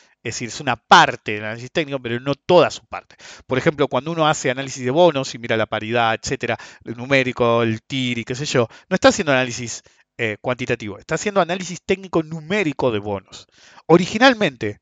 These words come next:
eso era análisis cuantitativo. <clears throat> ¿Por qué? <clears throat> Es diferente cuando apareció el concepto de tir.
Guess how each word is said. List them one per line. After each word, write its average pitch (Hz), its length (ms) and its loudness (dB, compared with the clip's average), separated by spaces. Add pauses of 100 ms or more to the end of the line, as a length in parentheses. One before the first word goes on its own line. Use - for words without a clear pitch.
(120)
eso 170 240 -2
era 139 100 0
análisis 127 220 -10
cuantitativo. 127 580 -6 (640)
<clears throat> 160 460 8
¿Por 143 140 4
qué? 117 140 -2 (340)
<clears throat> 175 300 -16 (720)
Es 220 140 10
diferente 190 480 4
cuando 127 240 2
apareció 127 380 2
el - 40 -2
concepto 143 440 -4
de 107 80 -2
tir. 147 320 -2